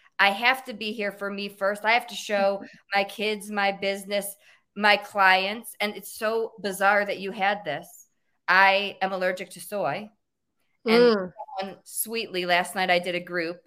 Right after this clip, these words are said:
Speaker 1: on Father's Day because it's a difficult time, brought me, um, something,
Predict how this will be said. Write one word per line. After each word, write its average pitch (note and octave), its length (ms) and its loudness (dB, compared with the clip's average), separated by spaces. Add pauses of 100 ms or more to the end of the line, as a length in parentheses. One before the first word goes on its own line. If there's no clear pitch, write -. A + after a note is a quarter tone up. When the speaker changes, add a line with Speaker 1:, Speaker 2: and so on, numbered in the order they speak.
Speaker 1:
on E3+ 200 -2
Father's E3+ 480 -2
Day D#3 260 0
because F3 260 -12
it's E3 160 -16
a D#3+ 40 -20
difficult F3 540 -6
time, F3 320 -4
brought E3 400 4
me, D#3+ 360 -8 (440)
um, D#3+ 320 0
something, E3+ 680 -2